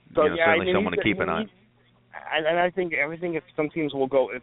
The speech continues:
Speaker 1: if some other teams that, you know, I may have not looked at him, go look at what he did in the state championship game. They may kinda look back, you know, say, "Oh, wait a second, maybe we ought to extend the offer to this guy, maybe if we need him or something like that." I mean, I'm sure he'll probably get a few more offers before it comes National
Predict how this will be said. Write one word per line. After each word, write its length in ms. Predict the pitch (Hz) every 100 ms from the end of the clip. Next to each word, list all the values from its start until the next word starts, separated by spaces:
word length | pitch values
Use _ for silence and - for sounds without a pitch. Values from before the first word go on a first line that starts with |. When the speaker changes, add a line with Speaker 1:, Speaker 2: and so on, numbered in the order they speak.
| -
Speaker 1:
if 180 | 139 135
some 140 | 143
other 160 | 135 143
teams 260 | 160 139 131
that, 100 | 117
you 120 | 131
know, 100 | 120
I 80 | 113
may 140 | 127
have 80 | 117
not 240 | 113 104
looked 240 | 117 123 143
at 220 | 135 131
him, 100 | 131 - _ _ _ _ _ _
go 140 | 156 135
look 200 | 123 123
at 100 | 110
what 120 | 117
he 80 | 110 92
did 140 | 113
in 80 | 110
the 80 | 95
state 180 | 117 101
championship 460 | 117 113 120 120 120
game. 140 | 123
They 100 | 117
may 260 | 107 107 107 -
kinda 160 | 113
look 240 | 104 107 -
back, 220 | 113 110 -
you 120 | 131
know, 120 | 110 98
say, 160 | 117 95
"Oh, 140 | 113
wait 160 | 113 113
a 60 | -
second, 160 | 113 123
maybe 200 | 127 127
we 140 | 131
ought 120 | 127 127
to 60 | 123
extend 380 | 113 - 135 123
the 40 |
offer 340 | 95 127 -
to 100 | 127
this 140 | 131 123 139
guy, 200 | 131 127
maybe 320 | 120 127 131 123
if 140 | 120 131
we 100 | 113
need 260 | 120 131
him 300 | 147 139 139
or 40 | 135
something 220 | 160 135
like 180 | 135 135
that." 100 | 151
I 100 | 135
mean, 240 | 127 131 120 _ _ _ 151
I'm 100 | 160
sure 120 | 190
he'll 140 | 160 139
probably 240 | 143 123
get 120 | 123
a 80 | 107 -
few 160 | 127
more 220 | 117 107
offers 280 | 104 110 104 110
before 240 | - 110
it 80 | -
comes 200 | 110 104
National 360 | 110 107 101